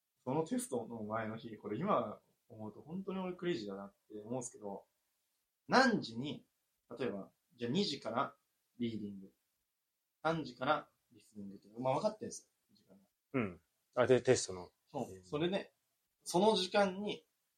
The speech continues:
Speaker 1: その次の日、試験で受ける格好を着て、で、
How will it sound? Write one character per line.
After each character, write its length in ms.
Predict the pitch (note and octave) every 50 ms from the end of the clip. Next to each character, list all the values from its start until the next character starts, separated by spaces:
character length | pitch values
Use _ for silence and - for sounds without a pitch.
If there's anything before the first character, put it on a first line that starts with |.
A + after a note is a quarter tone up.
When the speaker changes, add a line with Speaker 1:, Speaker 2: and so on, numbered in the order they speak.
| _ _ _
Speaker 1:
そ 140 | - - D#3+
の 240 | D#3+ E3+ E3 D#3+ D#3+ - -
次 220 | - E3 F#3 F#3
の 80 | D3+ B2+
日、 320 | B2+ B2+ A#2 A2+ A#2 - _ _ _ _ _ _ _ -
試 140 | - - -
験 140 | F#3 D#3 B2
で 40 |
受 80 | A#2+ A#2
け 80 | D#3 C3
る 80 | B2
格 240 | - - - - - _
好 180 | - D#3+ D#3 D3+
を 80 | D3+
着 100 | - -
て、 300 | - G#3 F#3+ - - - _ _ _ _ _ _ _ _ _ _ _ _ _ _ _ _ _ _ _ _ _ -
で、 460 | C#3+ C#3+ C3+ C3 C3 B2+ B2 -